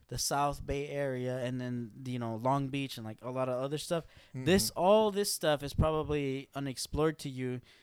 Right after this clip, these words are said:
Speaker 1: and it's probably, like, it, it, it, that's what, that's where you wanna hang out. That's, that's where all the bike people are at. That's, you know, we travel up to L A
Speaker 2: Mm-hmm.
Speaker 1: to do things, and then we go home.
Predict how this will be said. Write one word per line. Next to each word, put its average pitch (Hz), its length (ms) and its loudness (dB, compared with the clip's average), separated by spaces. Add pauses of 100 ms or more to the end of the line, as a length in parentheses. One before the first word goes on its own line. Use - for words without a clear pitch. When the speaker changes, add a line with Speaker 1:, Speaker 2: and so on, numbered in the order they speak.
(200)
Speaker 1:
and 127 220 -6 (100)
it's 147 160 -8
probably, 160 800 0 (340)
like, 143 220 -4 (400)
it, - 100 -20 (120)
it, 135 180 -16
it, 156 220 -14
that's 165 280 0
what, 165 140 -6 (120)
that's 160 220 -4
where 190 120 0
you 165 120 0
wanna 151 140 -2
hang 156 200 -4
out. 147 260 2
That's, 139 240 -8
that's 147 200 -2
where 147 120 -4
all 139 140 -2
the 127 80 -8
bike 123 260 -4 (100)
people 123 320 -8
are 123 120 -6
at. 120 160 -4
That's, 117 220 -10
you 120 140 -10
know, 110 140 -6 (280)
we 151 120 0
travel 156 460 -2
up 151 260 -2 (180)
to 143 240 0
L 151 200 2
A 170 280 -2 (220)
Speaker 2:
Mm-hmm. 127 240 2
Speaker 1:
to 131 240 0
do 135 260 -2
things, 156 400 -2
and 135 100 -4
then 127 100 0
we 123 220 -2
go 120 420 4
home. 113 480 -2